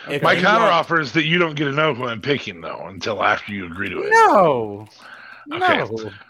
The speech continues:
Speaker 2: Well, okay, then I'll be nice and I'll say I will absolutely do that so long as I get the remainder, um, of the, uh, Gargano family women, and I get Indy Hartwell as well. I think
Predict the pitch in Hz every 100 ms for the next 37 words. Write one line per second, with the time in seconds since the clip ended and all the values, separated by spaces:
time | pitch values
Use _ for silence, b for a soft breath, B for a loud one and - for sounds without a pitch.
0 | B B - 160 175 175 151 156 120 127
1 | 160 160 156 165 175 151 143 151 156 -
2 | 143 147 147 156 135 135 202 180 156 165
3 | 143 - 151 143 151 151 135 131 120 -
4 | 147 139 139 131 135 127 120 127 127 131
5 | 135 123 113 113 B B B B B 123
6 | 113 113 107 95 98 120 113 107 101 -
7 | 127 117 120 110 104 107 B B B B
8 | B 110 101 92 95 92 107 127 120 123
9 | 123 120 107 120 117 117 110 104 113 127
10 | 143 110 - - - _ _ _ _ _
11 | - - 127 113 113 110 98 107 101 92
12 | 87 76 76 67 85 78 64 78 87